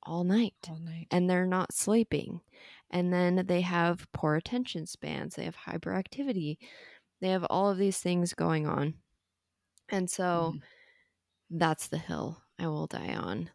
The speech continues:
Speaker 1: Like,
Speaker 2: I,
Speaker 1: this
Speaker 2: yeah.
Speaker 1: is where you
Speaker 2: Worth it.
Speaker 1: cannot be your teen's friend. You need to be their parent.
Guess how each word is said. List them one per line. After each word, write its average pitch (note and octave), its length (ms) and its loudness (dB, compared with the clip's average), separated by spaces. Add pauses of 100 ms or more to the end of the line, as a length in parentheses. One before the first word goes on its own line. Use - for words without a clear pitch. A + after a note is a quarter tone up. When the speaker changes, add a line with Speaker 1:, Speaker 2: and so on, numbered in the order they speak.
Speaker 1:
Like, D#3+ 160 0
Speaker 2:
I, D3+ 200 0
Speaker 1:
this F#3 240 4
Speaker 2:
yeah. - 20 0
Speaker 1:
is G#3 200 2
where F3 380 4
you E3+ 220 4
Speaker 2:
Worth E3 260 0
it. G3+ 160 8
Speaker 1:
cannot F#3 340 4
be E3+ 440 6
your E3+ 380 2
teen's D#3+ 600 0
friend. D3+ 540 2
You F3 140 2
need D#3 220 -2
to D#3 60 -2
be D3+ 160 -2
their D3 200 0
parent. D#3+ 720 0